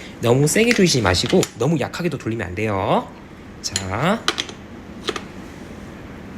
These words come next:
그냥 안 돌아갈 정도만 이렇게 잠가주세요. 어떤 분들은 이거 기스 난다고 볼트를 다 이렇게, 어, 완전 쉽게 풀게끔 완전 약하게 조이신 분 계세요. 왜냐면 프레임 기스 난다고. 그러시면 안 돼요.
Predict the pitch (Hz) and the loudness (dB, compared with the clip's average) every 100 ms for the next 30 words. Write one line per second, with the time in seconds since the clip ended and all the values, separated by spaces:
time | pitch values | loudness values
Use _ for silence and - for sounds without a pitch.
0 | - 104 107 95 95 117 123 117 117 113 | -8 0 0 2 2 4 4 2 2 4
1 | 110 107 110 110 110 101 101 - 107 110 | 4 6 6 6 6 4 0 -2 2 2
2 | 110 101 107 95 190 226 - - - - | 4 4 4 6 6 4 -10 -14 -12 0
3 | 139 214 220 220 190 175 180 156 113 - | 4 6 8 8 8 10 10 10 6 4
4 | 131 - 226 214 160 120 107 127 131 101 | 2 6 8 8 6 4 4 4 6 4
5 | 92 170 160 202 175 - - - - 254 | 2 0 0 -2 -2 -2 -2 -2 2 4
6 | 220 - 156 - - - - 139 135 131 | 4 2 0 0 -14 -10 2 4 4 2
7 | 147 175 190 - - - - 294 294 240 | 4 6 6 4 0 -4 0 2 2 -2
8 | - 175 131 - - - 214 262 302 208 | 4 4 4 -2 -8 4 6 8 8 8
9 | - - - - - 240 165 156 151 123 | 4 0 0 -2 2 2 4 4 4 2
10 | - 120 120 120 117 113 233 190 - - | 2 4 6 6 6 6 6 6 4 0
11 | 151 127 113 104 104 123 120 101 - - | 2 0 0 0 2 6 6 4 -2 -10
12 | - - - 165 156 92 98 92 | -12 -2 8 8 8 2 2 2